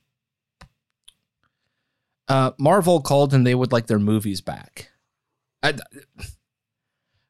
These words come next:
can we also, like, I, here's, here's a great idea for Hollywood. Given what is going on in the real world right now,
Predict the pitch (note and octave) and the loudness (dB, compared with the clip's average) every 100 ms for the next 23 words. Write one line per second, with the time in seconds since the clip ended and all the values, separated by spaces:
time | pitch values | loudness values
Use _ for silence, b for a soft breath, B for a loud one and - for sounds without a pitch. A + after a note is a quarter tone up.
0 | _ F#3 G3+ A3+ B3 A#3 B3+ A3 F#3 E3 | _ 0 2 4 2 4 4 4 4 0
1 | - E3+ C3+ _ B3+ D#4+ - - G#3 A#3 | -2 -6 -6 _ 2 2 0 0 0 0
2 | C#3+ C#3 D#3 A#2 G#2+ G#2 C#2 - _ _ | 0 0 2 0 -2 -8 -10 -20 _ _
3 | _ _ - - E3 C3+ C#3 C3+ A#2+ F#2 | _ _ -12 0 2 2 2 0 0 -2
4 | C2+ - _ _ _ B2+ G#3+ C4+ D4 B3+ | -8 -20 _ _ _ -2 2 2 2 2
5 | F#3 D#3+ F3+ E3 D#3 D#3+ - C#3 C3 A#2 | 2 2 2 4 2 0 2 2 4 2
6 | G#2+ A#2 C3+ C#3+ A2 G#2 C3+ D3+ E3+ E3 | 2 2 2 2 0 2 2 2 -2 0
7 | F3 F3+ F3+ | -2 -2 -6